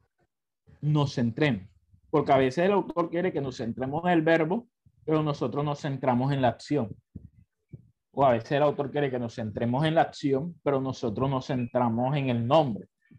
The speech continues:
de quien está realizando la acción. Y, y, y estamos alejándonos completamente,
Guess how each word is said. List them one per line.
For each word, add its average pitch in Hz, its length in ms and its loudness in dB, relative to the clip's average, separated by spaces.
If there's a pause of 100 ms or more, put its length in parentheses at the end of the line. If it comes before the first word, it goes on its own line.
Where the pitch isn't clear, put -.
(200)
de 139 140 -2
quien 131 160 -2
está 120 260 -2
realizando 123 560 -2
la 110 80 0
acción. 127 460 -4 (1200)
Y, 196 140 4
y, 175 580 2
y 175 520 0
estamos 139 760 -2 (1120)
alejándonos 147 720 0
completamente, 127 920 -4